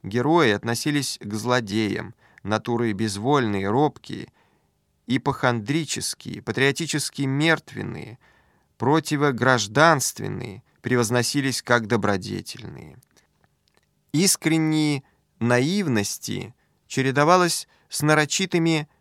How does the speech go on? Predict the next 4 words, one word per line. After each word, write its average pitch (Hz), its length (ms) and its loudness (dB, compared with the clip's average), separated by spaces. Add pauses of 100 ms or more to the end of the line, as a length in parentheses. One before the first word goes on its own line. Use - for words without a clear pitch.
(340)
парадоксами. 139 1160 4 (640)
Возражения 151 640 2
отводились 156 680 -2
как 156 300 0